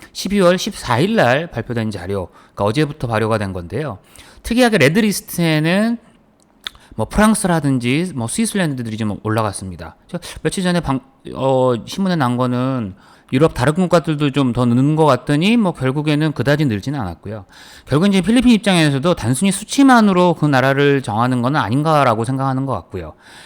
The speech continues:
아시다시피, 어, 며칠 전 뉴스에서도요. 베트남 같은 경우에는 내년 이천이십이 년 일월부터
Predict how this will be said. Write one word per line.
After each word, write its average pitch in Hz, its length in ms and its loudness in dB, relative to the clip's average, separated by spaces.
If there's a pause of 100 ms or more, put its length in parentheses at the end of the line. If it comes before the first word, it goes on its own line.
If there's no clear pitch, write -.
(180)
아시다시피, 190 760 0 (200)
어, 160 100 0
며칠 160 240 0
전 202 140 2
뉴스에서도요. 143 840 0 (300)
베트남 214 340 4
같은 202 220 2
경우에는 175 800 2
내년 143 460 2
이천이십이 135 560 -2
년 117 180 0
일월부터 113 840 0